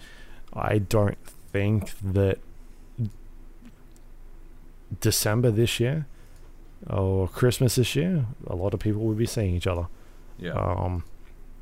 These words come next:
Speaker 1: I just don't see that happening. It's gonna take too long. The, the, like, the numbers that I've seen the government here throwing around, like, eighty percent vaccinations rates, get
Speaker 2: Mm.
Speaker 1: fucked.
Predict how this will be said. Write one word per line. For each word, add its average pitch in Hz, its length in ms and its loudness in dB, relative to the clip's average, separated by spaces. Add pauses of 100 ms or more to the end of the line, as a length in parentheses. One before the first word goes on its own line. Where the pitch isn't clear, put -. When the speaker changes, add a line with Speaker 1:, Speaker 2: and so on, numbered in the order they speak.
(480)
Speaker 1:
I 101 60 4
just 95 260 2
don't 95 260 4
see - 140 2
that 107 160 4
happening. 107 380 2
It's 101 140 -4
gonna 101 160 4
take 104 220 2
too 110 140 2
long. 92 260 2 (500)
The, 143 260 6
the, 143 320 6 (440)
like, 147 220 6
the 147 120 8
numbers 139 380 6
that 151 100 4
I've 131 140 4
seen 135 260 6
the 143 80 6
government 127 480 4
here 139 180 2
throwing 147 300 0
around, 156 180 2
like, 120 140 2
eighty 117 200 6
percent 117 320 4
vaccinations 131 600 4
rates, 190 360 -2 (320)
get 117 180 4
Speaker 2:
Mm. 101 40 0
Speaker 1:
fucked. 107 420 2